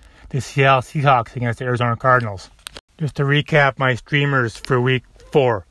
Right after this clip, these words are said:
Quarterback, Daniel Jones, New York Giants going against the Washington Redskins. Tight end, Will Dissly, Seahawks against the Cardinals. My streaming defense, the Pittsburgh Steelers going against the Bengals on Monday night.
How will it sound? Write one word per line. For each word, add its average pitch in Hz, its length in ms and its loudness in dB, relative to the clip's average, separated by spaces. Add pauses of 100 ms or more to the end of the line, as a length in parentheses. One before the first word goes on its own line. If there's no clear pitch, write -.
(420)
Quarterback, 135 640 0 (120)
Daniel 135 440 0
Jones, 117 640 -2
New 120 120 0
York 123 260 2
Giants 135 380 0
going 123 200 0
against 127 160 -2
the 123 60 -6
Washington 117 500 0
Redskins. 143 640 0 (480)
Tight 135 240 0
end, 139 280 0
Will 127 380 0
Dissly, 127 600 -2 (120)
Seahawks 135 520 0
against 120 220 -4
the 120 80 -10
Cardinals. 127 600 0 (480)
My 135 140 -2
streaming 127 380 -2
defense, 123 580 -2
the - 100 -12
Pittsburgh 139 440 0
Steelers 135 380 -2
going 120 220 -2
against 117 140 -2
the - 80 -10
Bengals 120 480 0
on 107 120 -4
Monday 113 320 -2
night. 113 260 -4